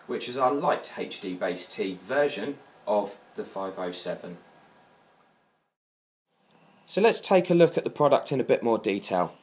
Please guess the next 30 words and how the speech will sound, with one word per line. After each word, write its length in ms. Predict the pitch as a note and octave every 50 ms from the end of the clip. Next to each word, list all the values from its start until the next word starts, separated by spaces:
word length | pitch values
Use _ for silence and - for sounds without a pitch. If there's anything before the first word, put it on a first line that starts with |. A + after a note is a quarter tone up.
| - - - - - - - _
In 120 | B2 C3+
front 220 | - F#3 F3+ E3+
of 60 | D3+ D#3+
you 80 | E3+
now 120 | E3+ E3+ F3
you 180 | E3+ D3+ D3+
see 220 | D3 - - D#3+ D3
the 80 | -
P 160 | - - -
U 300 | E3 D#3 C#3+ C#3 C3+ C3
five 520 | B2 - - - - D#3 D#3 D3+ D3 D3+ -
one 200 | C#3+ C3+ C3+ B2+
four 440 | B2+ - - - B2+ A#2+ A#2 - - -
L 320 | A#2+ A2+ A2 A#2 - - - -
W 360 | - A#2 A2+ A#2 A2 A2 A2
P 220 | G#2+ - - A2+ G#2
R 240 | G2+ G2+ F#2+ F#2 F#2
X, 400 | E2+ - - - - - - - _ - - _ _ -
our 220 | A#2 A2+ A2+ A#2
light 440 | A#2 A2+ A#2 B2+ C3 B2+ - - -
solution 600 | - - G#2+ G2 G2 F#2 F2+ - - - F#2 F2+
for 440 | F2 - - G2 F2+ F2 F2 E2+ - - - _ _ _ _ _ _
the 280 | - F2 F2 E2+ - - _ _ _
five 380 | - - - G#2 G2 F#2+ F#2+
one 200 | - G2+ F#2 F#2
four 340 | F2+ - - G2+ G2 F#2 - -
L 260 | - A2+ A2 G#2 - -
R 240 | - F#2+ F2+ F#2 F#2+
X 340 | F#2+ F#2 - - - - -
receiver. 600 | G2 G2+ F#2+ - - F#2+ F2+ F2 E2+ D2+ E2 -